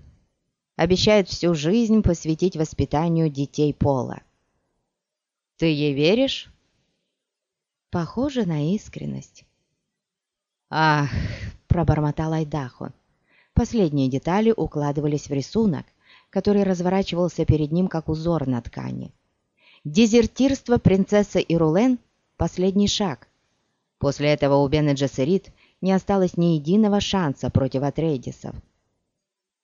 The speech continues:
Аля заплакала, прижавшись лицом к его груди. «О, Данкан, Данкан, он погиб!» Айдахо поцеловал её волосы.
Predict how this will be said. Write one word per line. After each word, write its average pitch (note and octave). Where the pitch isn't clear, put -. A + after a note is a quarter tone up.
Аля F3+
заплакала, F#3+
прижавшись D3
лицом D3+
к -
его C#3+
груди. C3
«О, D4
Данкан, F#3
Данкан, G3+
он A#3
погиб!» B3
Айдахо F3+
поцеловал F3
её F3
волосы. C3